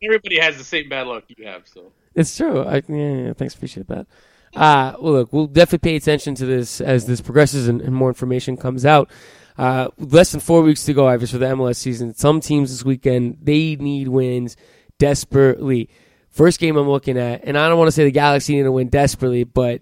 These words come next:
Speaker 2: they need to, uh, they need some points here, Ivis, going into, going into the playoffs. They're, yes, they're a veteran team. They won championships. They've done it before, but look, coming off three game, three game losing streak in M L S play where you didn't score a goal. Yes, they picked up the draw this week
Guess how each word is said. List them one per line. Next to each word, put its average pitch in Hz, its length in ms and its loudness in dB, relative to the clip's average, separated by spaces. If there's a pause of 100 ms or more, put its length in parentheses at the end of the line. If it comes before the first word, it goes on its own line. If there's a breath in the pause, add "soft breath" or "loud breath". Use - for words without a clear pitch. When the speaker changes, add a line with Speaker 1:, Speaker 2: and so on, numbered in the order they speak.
Speaker 2:
they 160 260 2
need 156 300 -6
to, 131 320 2
uh, 120 240 -4
they 165 80 -4
need 190 140 -4
some 147 100 -8
points 135 340 -4
here, - 320 -10
Ivis, 117 320 -6
going 135 300 4
into, 123 480 -2 (380 soft breath)
going 139 180 6
into 127 140 -2
the 127 60 -2
playoffs. 117 500 -6
They're, 117 340 -2
yes, 127 180 0
they're 117 120 -4
a - 20 -4
veteran 120 320 -6
team. 165 340 0
They 131 80 0
won 120 160 -2
championships. 147 640 -2
They've 117 120 -4
done 135 180 2
it 131 80 0
before, 127 340 -2
but 117 240 -2 (480 soft breath)
look, - 160 -4
coming 180 240 -2
off 151 100 -2
three 170 200 -2
game, 170 280 -2
three 147 140 -4
game 143 180 0
losing 131 220 0
streak 123 220 -6
in 117 60 -2
M 120 120 -2
L 123 80 2
S 120 100 -2
play 117 220 -4
where 113 100 -4
you 113 100 0
didn't 131 220 -2
score 139 240 2
a 135 60 0
goal. 120 320 2
Yes, 127 400 0
they 131 100 -4
picked 135 260 -4
up - 100 -10
the 147 80 -4
draw 135 280 0
this 131 220 -4
week 123 260 -6